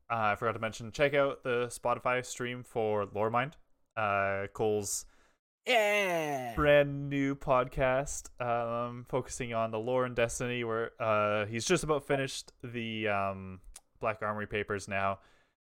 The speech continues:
Speaker 1: So, uh, look forward to that this weekend.
Speaker 2: True.
Speaker 1: If
Speaker 2: And
Speaker 1: everything
Speaker 2: also,
Speaker 1: works
Speaker 2: if
Speaker 1: out
Speaker 2: you guys
Speaker 1: correctly.
Speaker 2: have any suggestions, uh, as to what I should, uh, start talking about next,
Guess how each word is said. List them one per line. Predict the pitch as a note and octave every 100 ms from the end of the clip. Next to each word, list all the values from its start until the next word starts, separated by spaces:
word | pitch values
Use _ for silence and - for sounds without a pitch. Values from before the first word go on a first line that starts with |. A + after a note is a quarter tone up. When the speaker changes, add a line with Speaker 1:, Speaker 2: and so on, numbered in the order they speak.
| _ -
Speaker 1:
So, | G2+ F#2+ G2 G2+ G2 G2+
uh, |
look | B2 A#2+
forward | - A2+
to | A2+
that | G#2+ G#2+ A2+
this | G#2 A2+
weekend. | G#2 D3+ D3+ A#2 A#2 C3+ G#3 - - - _ _ _ _ _ _ _ -
Speaker 2:
True. | - B2 F#3 - -
Speaker 1:
If | G#2+ G2
Speaker 2:
And | B2+ A#2+
Speaker 1:
everything | A#2
Speaker 2:
also, | A2+
Speaker 1:
works | G#2 G2+
Speaker 2:
if | G#2+
Speaker 1:
out | F#2+
Speaker 2:
you |
guys | - C#3+ D3
Speaker 1:
correctly. | F2+ F#2 - - _ _ _ _
Speaker 2:
have | - - D3 C#3+
any | C3 D3
suggestions, | C#3+ - D3 C#3 D#3+ C#3+
uh, | B2 B2
as | B2 B2 -
to |
what | A#2+ G#2+ A#2
I | A#2+
should, | A#2 C3 G#2+ -
uh, | A2 G#2 G2+ G2+
start | - A#2 G2+
talking | - G#2+ G2+
about | G2+
next, | A2 F#3+ -